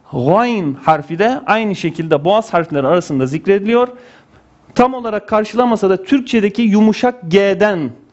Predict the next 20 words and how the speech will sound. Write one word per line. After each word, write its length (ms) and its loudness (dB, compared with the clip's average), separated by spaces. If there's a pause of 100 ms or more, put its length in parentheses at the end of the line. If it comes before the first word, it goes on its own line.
(260)
tam 180 2
olarak 340 -2
karşılamıyor 600 0
ama 400 0
aşağı 340 2
yukarı 480 -2 (160)
telaffuz 440 0
konusunda 640 0 (340)
bir 60 -4
kolaylık 420 0
sağlayabilir. 560 0
Yumuşak 480 0
G'den 560 -2
hareket 560 -2
edebiliriz. 580 -2 (920)
Devam 340 2
edecek 300 -4
olursak 560 -2 (840)
F, 440 0 (2750)
Kaf 240 0